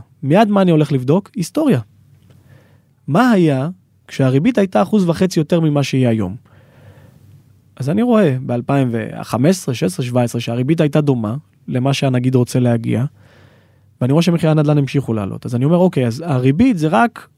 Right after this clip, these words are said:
עמוד אחד לשינוי מגמה." מה העמוד השני? אני מסתכל על התחלות בנייה. אז אני ערני תמיד להתחלות בנייה. אני ערני תמיד ל-, אה, פועלים.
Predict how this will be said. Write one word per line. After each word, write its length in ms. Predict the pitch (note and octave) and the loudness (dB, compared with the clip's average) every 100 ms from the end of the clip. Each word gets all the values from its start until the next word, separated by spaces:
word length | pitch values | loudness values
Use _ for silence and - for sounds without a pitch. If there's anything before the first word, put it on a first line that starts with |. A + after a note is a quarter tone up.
| - | 0
עמוד 300 | E3 B3 G#3+ | 2 4 4
אחד 400 | - C4+ A#3+ A3 B3 - _ D3+ | 2 2 2 0 -4 -8 _ -2
לשינוי 380 | C#3+ F3 F3+ | 0 2 4
מגמה." 420 | F#3 D#3+ C3+ G2+ F#2+ | 4 2 0 -2 -8
מה 160 | C3+ F#3 | -4 0
העמוד 240 | G3+ F#3 | 2 4
השני? 340 | D3+ C3 A#2+ C#3 | 2 0 -4 -2
אני 100 | F#3 | -4
מסתכל 240 | G3+ G3 | -4 -2
על 120 | G#3+ | 0
התחלות 340 | G3+ - A3 F#3+ | 0 -2 -2 -2
בנייה. 320 | G#3 A#3 B2+ - _ _ _ _ _ | -2 -2 -4 -6 _ _ _ _ _
אז 100 | B2+ | -2
אני 200 | C#3 D#3 | 2 4
ערני 260 | D#3 D3+ A#3+ | 4 4 2
תמיד 280 | A#3 A3+ A3 | 2 2 4
להתחלות 480 | G#3+ - G#3+ G3 | 2 2 2 2
בנייה. 300 | G3 G3 A#2 F2 _ - - - | 2 0 0 -4 _ -20 -14 -4
אני 240 | C#3+ D#3 | 2 4
ערני 240 | D#3 F3 A3 | 4 2 2
תמיד 460 | G#3 G3+ A#3 G3 | 0 0 0 2
ל-, 260 | G3 G3 F#3+ A#3 _ _ _ D3+ | 2 4 2 -2 _ _ _ -2
אה, 160 | D#3 E3+ - | 0 -2 -2
פועלים. 560 | D#3 D3 G#3+ G3 A#2+ | 0 2 0 0 -2